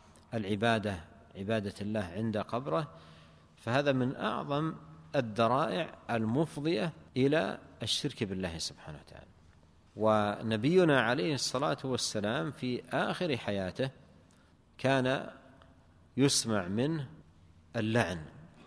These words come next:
لليهود والنصارى، اللعن لليهود والنصارى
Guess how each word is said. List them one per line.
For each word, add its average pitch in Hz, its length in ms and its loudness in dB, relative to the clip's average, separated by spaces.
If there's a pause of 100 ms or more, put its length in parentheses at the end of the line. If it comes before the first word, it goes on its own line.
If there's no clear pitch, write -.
(340)
لليهود 104 760 -2
والنصارى، 87 540 -8 (960)
اللعن 101 440 -2
لليهود 104 680 -2
والنصارى 110 720 -2